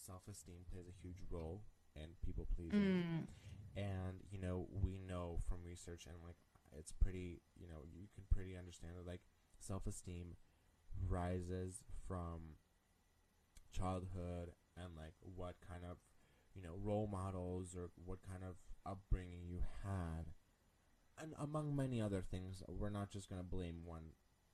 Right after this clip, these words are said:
Speaker 1: entity
Speaker 2: Mm-hmm.
Speaker 1: or one person, one situation,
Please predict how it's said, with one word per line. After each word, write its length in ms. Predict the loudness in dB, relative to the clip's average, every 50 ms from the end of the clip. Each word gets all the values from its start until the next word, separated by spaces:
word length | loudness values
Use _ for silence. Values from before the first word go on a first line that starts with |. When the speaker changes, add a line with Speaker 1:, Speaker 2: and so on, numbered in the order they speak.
| -12
Speaker 1:
entity 340 | -12 -10 -4 2 6 6 6
Speaker 2:
Mm-hmm. 240 | 8 6 6 4 4
Speaker 1:
or 240 | 2 -2 -4 -2 -2 -2
one 280 | -2 -4 -6 -8 2 8 8
person, 340 | 8 8 8 4 -6 -6 -6 -6 -6 -8 -8
one 320 | -8 -10 -10 -12 -12 -14 -10 -10
situation, 720 | -8 -6 -2 -2 -2 -2 -2 -4 -4 -4 -4 -6 -6